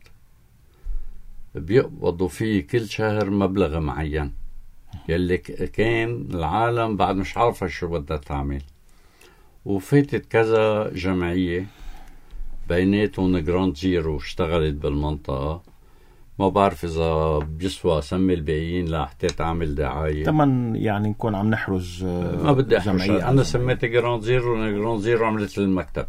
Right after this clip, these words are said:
Speaker 2: نعم.
Speaker 1: أنا بقول لي مش علي. وفرح، آه، فرح العطاء اشتغل،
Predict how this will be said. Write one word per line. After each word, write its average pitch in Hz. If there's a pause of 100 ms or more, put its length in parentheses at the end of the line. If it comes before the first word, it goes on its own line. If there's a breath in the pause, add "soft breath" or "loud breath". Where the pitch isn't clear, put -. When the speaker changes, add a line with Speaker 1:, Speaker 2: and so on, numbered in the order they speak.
(140)
Speaker 2:
نعم. 120 (400)
Speaker 1:
أنا 101
بقول 131
لي 127 (180)
مش 101
علي. 87 (680 soft breath)
وفرح، 107
آه، 90 (320 soft breath)
فرح 101
العطاء 95
اشتغل، 87